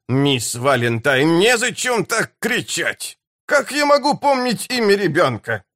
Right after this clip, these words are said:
Это было пятнадцать-шестнадцать лет назад,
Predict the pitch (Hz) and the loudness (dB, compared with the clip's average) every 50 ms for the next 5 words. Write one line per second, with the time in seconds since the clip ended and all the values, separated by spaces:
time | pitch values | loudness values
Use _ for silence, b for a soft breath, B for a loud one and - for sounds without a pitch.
0 | _ - 165 175 - - 156 143 185 202 151 143 120 - 147 - - 143 175 190 | _ -2 0 0 0 -2 -4 0 2 2 2 2 0 -2 -4 -4 -2 -2 0 0
1 | - _ - 165 151 - 156 160 135 - 170 196 190 147 - 190 160 - 196 196 | 0 _ -6 -6 -6 -4 -4 -4 -4 -2 0 0 0 2 0 -4 -4 -2 -4 -4
2 | - - 208 208 170 185 151 110 - _ | -2 -2 -4 -4 -2 -4 -6 -8 -8 _